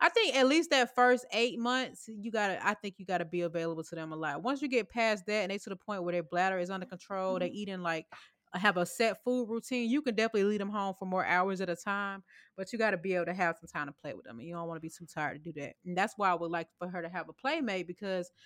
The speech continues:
when I'm working throughout the day, she, honey, she just come to me, she'll just drop a ball in front of me.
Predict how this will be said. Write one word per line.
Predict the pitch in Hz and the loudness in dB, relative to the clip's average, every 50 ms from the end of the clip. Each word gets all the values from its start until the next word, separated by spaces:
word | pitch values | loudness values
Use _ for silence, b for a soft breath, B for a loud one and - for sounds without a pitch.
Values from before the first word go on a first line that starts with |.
| b b b b - | b b b b -6
when | 214 220 | -2 0
I'm | 240 240 262 | 2 4 4
working | 302 311 320 277 | 4 4 2 0
throughout | - 269 247 226 | 4 4 4 4
the | 214 | 4
day, | 196 240 262 269 254 | 4 4 4 4 4
she, | 254 - - 269 | 2 -2 -8 -6
honey, | 247 285 285 285 269 | -6 -4 -4 -4 -4
she | - 320 | -4 -4
just | 277 285 262 - | -4 -4 -6 -4
come | - 269 269 254 | -4 -2 -2 0
to | 254 | 2
me, | 247 240 | 0 0
she'll | - 269 262 226 | 0 0 0 0
just | 240 220 185 | 0 0 2
drop | 175 190 190 - 185 | 2 2 2 2 2
a | |
ball | 160 175 175 170 170 | 2 4 4 4 4
in | 170 170 | 2 -2
front | - 165 165 160 | -6 -8 -6 -6
of | 156 | -6
me. | 156 151 151 160 | -8 -8 -10 -12